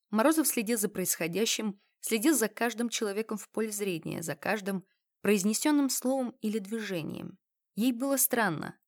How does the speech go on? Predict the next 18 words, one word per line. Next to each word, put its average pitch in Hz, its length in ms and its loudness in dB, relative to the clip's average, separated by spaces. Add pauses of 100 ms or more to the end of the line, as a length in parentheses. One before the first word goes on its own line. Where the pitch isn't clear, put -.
(120)
что - 200 -8
при 165 140 -4
таком 170 320 -4
количестве 170 520 -6
выпитого 165 560 -4 (320)
хозяин 294 340 6
ресторана 269 440 4
лишь 247 260 0
играет 226 460 -2
роль 214 220 0
расслабленного 170 720 -2
собутыльника. 165 880 -8 (460)
Его 180 160 2
взгляд 180 420 0
всегда 190 340 0
оставался 208 600 -2
абсолютно 202 760 -4
трезвым. - 680 -6